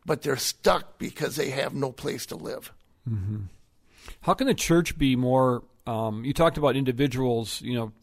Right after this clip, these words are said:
Speaker 2: finding people within the church and talking to them. How can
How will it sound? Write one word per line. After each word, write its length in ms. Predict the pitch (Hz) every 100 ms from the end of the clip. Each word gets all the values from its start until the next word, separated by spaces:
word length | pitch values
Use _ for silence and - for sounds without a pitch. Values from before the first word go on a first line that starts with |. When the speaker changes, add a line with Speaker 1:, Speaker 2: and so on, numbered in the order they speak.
| -
Speaker 2:
finding 320 | 151 143 135
people 340 | 143 123 123
within 300 | 120 117 175
the 80 | 151
church 340 | - 127 123
and 100 | 120
talking 380 | 110 127 131 127
to 140 | 120 120
them. 320 | 123 120 120 - - - - -
How 200 | 156 170
can 460 | - 214 175 127